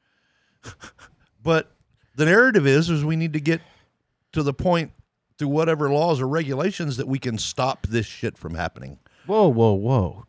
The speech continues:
Speaker 2: Did you say laws and
Speaker 1: <laughs> Yes, I
Speaker 2: regulations?
Speaker 1: did.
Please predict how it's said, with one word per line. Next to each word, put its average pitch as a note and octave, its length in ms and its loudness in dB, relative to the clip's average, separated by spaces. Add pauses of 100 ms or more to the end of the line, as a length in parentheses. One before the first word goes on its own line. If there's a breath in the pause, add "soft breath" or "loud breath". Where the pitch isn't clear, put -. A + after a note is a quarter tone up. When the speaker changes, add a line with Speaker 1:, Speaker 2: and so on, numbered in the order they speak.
Speaker 2:
Did A2 200 -2
you E3+ 100 2
say F#3+ 300 -2
laws A2+ 320 2
and A#2 100 -2
Speaker 1:
<laughs> - 0 -
Yes, A2 60 2
I - 20 4
Speaker 2:
regulations? A#2 800 2
Speaker 1:
did. E2+ 400 -8